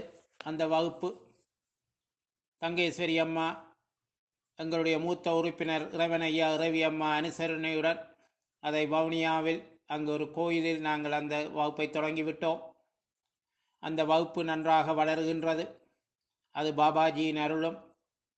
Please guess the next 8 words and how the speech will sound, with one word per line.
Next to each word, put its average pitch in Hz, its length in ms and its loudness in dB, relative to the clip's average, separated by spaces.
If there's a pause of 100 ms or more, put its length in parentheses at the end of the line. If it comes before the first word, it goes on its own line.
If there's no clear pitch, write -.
(280)
தங்கேஸ்வரி 160 640 0
அம்மாவின் 151 560 0 (260)
தொண்டு, 160 440 -2 (520)
அன்பு 151 560 -4
உள்ளமும் 156 560 -2
தான் 160 200 0
அதற்கு 151 380 -4
காரணம். 147 500 0